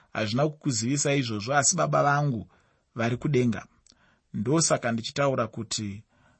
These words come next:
munhu kana achinge abvuma kutaura kuti Jesu ndiye Ishe, hachisi chinhu chinoitwa nenyama. Chinhu ichocho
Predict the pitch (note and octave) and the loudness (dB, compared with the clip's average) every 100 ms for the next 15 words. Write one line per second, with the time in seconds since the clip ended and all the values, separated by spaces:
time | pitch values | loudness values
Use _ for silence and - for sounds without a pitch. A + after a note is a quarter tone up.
0 | _ - B2 A#2+ A#2+ A#2+ A#2 A#2+ - F3 | _ -2 2 2 2 0 0 -2 -2 2
1 | E3 D#3 B2+ A#2 G#2+ A#2 C3+ - D3 D#3 | 4 4 2 -4 -2 0 -2 -4 -2 0
2 | C3+ B2 A#2 A#2 - A2+ G#2+ B2 E3 D3+ | 2 0 -4 -6 -6 -6 -4 -2 2 4
3 | - A#2+ G#2 A#2+ C3 A#2 G#2+ - - - | 2 0 -2 -2 0 -2 -2 -4 -6 -10
4 | - - - G#2+ G3+ G3+ - E3 A2+ A2+ | -20 -16 -8 -4 -2 -2 0 0 0 0
5 | C#3 C#3 A2 G#2+ G#2 A2+ A2 G2 _ _ | 0 -2 -2 -2 -2 -2 -2 -6 _ _
6 | _ _ _ _ _ - - C3 C3+ D#3+ | _ _ _ _ _ -4 0 0 0 2
7 | F3+ D#3+ D3+ D#3+ D#3+ | 2 2 0 -2 -4